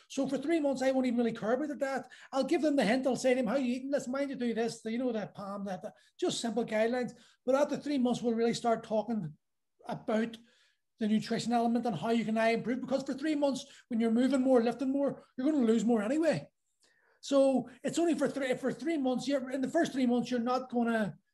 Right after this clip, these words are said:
really need, you're, you're gonna see results enough that's gonna motivate you enough. And it's gonna be slow enough and steady enough that it's gonna be lasting.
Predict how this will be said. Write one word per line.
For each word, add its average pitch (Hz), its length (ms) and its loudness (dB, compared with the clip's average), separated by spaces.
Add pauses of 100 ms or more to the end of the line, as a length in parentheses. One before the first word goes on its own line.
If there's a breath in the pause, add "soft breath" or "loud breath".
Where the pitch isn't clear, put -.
(340)
really 226 560 2 (840)
need, 233 380 0
you're, 269 140 2
you're 254 200 0 (220)
gonna 311 200 2
see 269 160 0
results 240 360 0
enough 233 180 -2
that's 240 140 -2
gonna 233 160 2
motivate 226 340 0
you 220 60 -4
enough. 226 280 -2 (400 soft breath)
And 233 120 0
it's - 80 -2
gonna 262 140 4
be 240 100 4
slow 240 340 4
enough 240 180 4
and 208 80 -4
steady 226 260 0
enough 233 220 0
that 233 120 2
it's 214 100 -8
gonna 226 160 -2
be 220 340 -2 (200 soft breath)
lasting. 202 600 -4